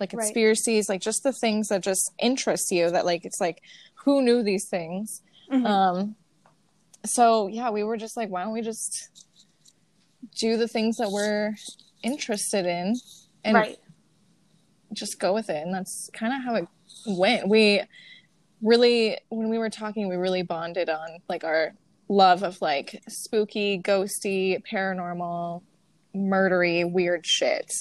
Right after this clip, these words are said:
Speaker 1: So <laughs>
Speaker 2: Which I totally get, 'cause that's the kind of podcast and media I seek out too, is something, and there's not really a way to describe it except with a lot of words, 'cause kind of spooky,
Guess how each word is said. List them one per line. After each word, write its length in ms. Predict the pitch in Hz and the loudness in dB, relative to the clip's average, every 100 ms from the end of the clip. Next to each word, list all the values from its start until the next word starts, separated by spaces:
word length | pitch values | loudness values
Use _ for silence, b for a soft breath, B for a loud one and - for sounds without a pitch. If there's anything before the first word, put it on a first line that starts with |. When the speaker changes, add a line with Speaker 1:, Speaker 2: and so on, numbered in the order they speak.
| - | -8
Speaker 1:
So 440 | - - 170 165 160 | -6 0 0 2 -2
<laughs> 880 | - - - - _ - - - - | -4 -10 -18 -20 _ -20 -20 -20 -2
Speaker 2:
Which 180 | 359 370 | 2 4
I 160 | 349 339 - - | 4 2 -4 -10
totally 640 | - 427 440 269 220 202 _ _ 240 208 | 2 4 6 6 4 0 _ _ -12 -4
get, 420 | - 269 233 - | 4 6 6 4
'cause 180 | - 262 | 0 4
that's 320 | 247 247 254 - _ 208 202 - | 6 6 4 -6 _ -14 -10 -10
the 80 | 262 | -8
kind 260 | 277 262 | -4 -4
of 140 | 226 - | -4 -4
podcast 600 | 226 220 - 214 226 - | -6 -6 -4 -4 -4 -6
and 220 | 226 220 | -4 -2
media 360 | 226 214 220 - | -2 -4 -6 -2
I 120 | 214 | 0
seek 340 | 220 - 220 - | 0 -2 -4 -6
out 200 | - - | -6 -8
too, 280 | - 220 117 | -8 -6 -6
is 160 | 226 | -8
something, 400 | - 277 339 294 - b b b b _ - | -6 -6 -4 -6 -8 b b b b _ -8
and 100 | 349 349 | -4 0
there's 200 | 403 440 | -2 -2
not 180 | 571 403 | -2 0
really 200 | 392 359 | 2 2
a 80 | |
way 240 | 220 233 262 | 0 -2 -2
to 80 | 226 | -4
describe 560 | 247 - - 208 220 | -6 -6 0 0 0
it 80 | 240 | -2
except 340 | 233 - 226 - | -4 -4 -6 -6
with 100 | 226 | -4
a 60 | 208 | -2
lot 320 | 196 208 214 | 0 0 0
of 100 | 208 | -4
words, 420 | 196 202 226 226 | -4 -2 -4 -6
'cause 200 | - 220 | -12 -14
kind 260 | - 320 415 | -10 -6 -6
of 80 | 494 | -6
spooky, 760 | - - 320 - 302 294 302 | -8 -6 -6 -4 -4 -4 -6